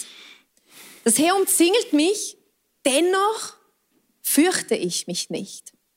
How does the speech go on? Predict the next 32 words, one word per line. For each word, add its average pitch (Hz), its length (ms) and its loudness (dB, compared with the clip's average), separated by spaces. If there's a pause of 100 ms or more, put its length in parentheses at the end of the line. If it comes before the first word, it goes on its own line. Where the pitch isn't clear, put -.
(500)
Auch 220 200 2
wenn 277 220 4
sie 466 140 4
mich 370 220 2
angreifen, 220 880 2 (260)
bleibe 311 720 2 (340)
ich 240 560 -2 (180)
voller 254 720 2 (520)
Zuversicht.“ - 800 -2 (1800)
Wir 285 120 4
dürfen 381 240 4
gewiss 330 320 2
sein, 285 200 2
die 277 80 0
Feinde 294 380 0
kommen, 269 580 0
wenn 240 300 2
wir, 254 500 2
ähm, 233 380 2
für - 100 -4
Jesus 240 420 0
was 226 180 0
bewegen, 240 720 0
wenn 226 260 2
wir 233 320 0
eine 208 240 0
göttliche 214 500 -2
Vision 214 440 2
mit 214 120 -2
unserem 202 300 -2
Leben 202 320 0
verfolgen. 202 760 -2